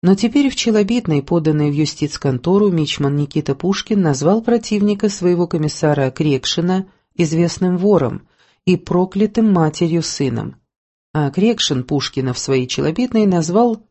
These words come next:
«вором и смертоубийцею», чего оба доказать не могли. Сенат приказал посадить обоих на месяц в тюрьму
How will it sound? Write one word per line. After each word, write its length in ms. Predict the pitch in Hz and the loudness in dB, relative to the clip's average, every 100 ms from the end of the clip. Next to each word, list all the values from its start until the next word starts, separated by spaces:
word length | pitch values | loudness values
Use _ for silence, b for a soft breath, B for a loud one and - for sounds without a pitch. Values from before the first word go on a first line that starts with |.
| - | -8
«вором 540 | 139 151 220 247 233 | -4 0 0 2 0
и 100 | 226 | -2
смертоубийцею», 1200 | 196 - 180 175 185 180 160 151 135 - 123 101 - b b | -2 0 -2 -2 -2 -2 0 -2 -4 -6 -4 -4 -8 b b
чего 280 | - 160 147 | -4 -2 0
оба 300 | - 214 220 | 2 0 2
доказать 640 | 214 202 180 165 135 156 165 | 0 0 0 -2 0 -2 -2
не 120 | 165 | -2
могли. 480 | 151 120 117 117 - _ _ _ _ _ _ _ _ _ _ _ | -2 -2 -6 -8 -10 _ _ _ _ _ _ _ _ _ _ _
Сенат 400 | - 175 170 165 | -4 0 0 -2
приказал 460 | 160 160 151 156 147 | -4 -2 0 0 0
посадить 480 | - - 147 143 147 | -4 -4 -2 -2 -2
обоих 400 | 135 143 135 147 | 0 0 0 -2
на 100 | 139 | -2
месяц 400 | 135 127 123 - | -2 -4 -8 -10
в 80 | |
тюрьму 500 | - 127 135 190 247 | -6 -4 0 0 0